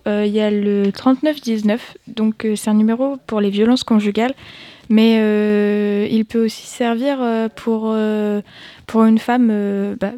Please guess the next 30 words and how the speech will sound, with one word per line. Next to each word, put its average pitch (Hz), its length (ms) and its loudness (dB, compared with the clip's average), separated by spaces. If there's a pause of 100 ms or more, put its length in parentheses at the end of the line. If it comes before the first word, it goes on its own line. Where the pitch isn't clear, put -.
battue, 214 460 -4
euh, 214 140 0
par 208 240 -8
son - 100 -2
mari 220 380 2
ou 226 80 0
qui 214 160 -6
subit 220 320 -4
des 208 160 0
coups. 285 260 -4 (680)
Et, 214 200 4
euh, 208 560 2
comment, 214 480 0
euh, 196 240 -2
c'est, 202 400 -4
c'est - 140 -4
important 226 380 0
de 247 60 4
parler 220 240 0
de 214 80 -6
ces - 100 -4
numéros 220 380 2
parce 226 220 -4
que 208 300 -4
des 202 140 -2
fois, 247 180 -2
ils 226 100 0
sauvent 214 240 -2
des 220 100 2
vies. 208 220 -4